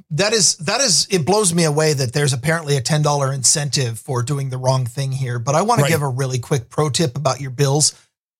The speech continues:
Speaker 1: Um, never, ever, ever, ever give a giant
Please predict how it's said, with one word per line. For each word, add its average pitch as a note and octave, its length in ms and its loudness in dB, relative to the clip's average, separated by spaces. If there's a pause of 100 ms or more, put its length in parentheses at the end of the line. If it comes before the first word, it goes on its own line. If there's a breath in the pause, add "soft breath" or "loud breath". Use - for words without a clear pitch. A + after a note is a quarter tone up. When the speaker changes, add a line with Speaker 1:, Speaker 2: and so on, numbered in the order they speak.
(120)
Speaker 1:
Um, C#3+ 280 0 (280)
never, F#3+ 640 2 (440)
ever, G#3 280 0
ever, G3 280 0
ever B2 380 -2 (180)
give C3+ 480 0 (400)
a F3+ 160 0
giant F3 640 -2